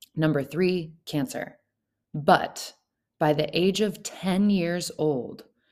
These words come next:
suicide and self-harm jumps to the second leading cause of death. Children ages ten to fourteen are more likely to die from suicide than from cancer.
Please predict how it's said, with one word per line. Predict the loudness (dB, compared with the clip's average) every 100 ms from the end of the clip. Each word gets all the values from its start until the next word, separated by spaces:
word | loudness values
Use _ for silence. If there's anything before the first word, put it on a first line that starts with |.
| _ _ -8
suicide | -2 0 0 0 -2 0 -2
and | -2 -2 -2
self-harm | 0 0 -2 -4 -2 -2 -4 -4 -8 -20 _ _ _ -8
jumps | 0 0 0 -2 -6
to | -2
the | 0 0
second | 0 2 2 0 -4 -2 -2
leading | -4 -2 -2 -4
cause | -6 -6 -4 -4 -6 -10
of | -8 -8 -8
death. | -10 -10 -16 -20 _ _ _ _ _ _ _ _ _ _ -2
Children | 2 4 4
ages | 2 0 0 -2
ten | -6 -4 2 2
to | 2
fourteen | -2 -4 -4 -2 -2 -2
are | -2 -4
more | -2 0
likely | 0 -2 -4 -2
to | -2
die | -2 -4 -4
from | -4 -6
suicide | -4 -2 -2 -2 -2 -2 -2
than | -2
from | -2 -4 -4
cancer. | -6 -6 -6 -4 -8 -10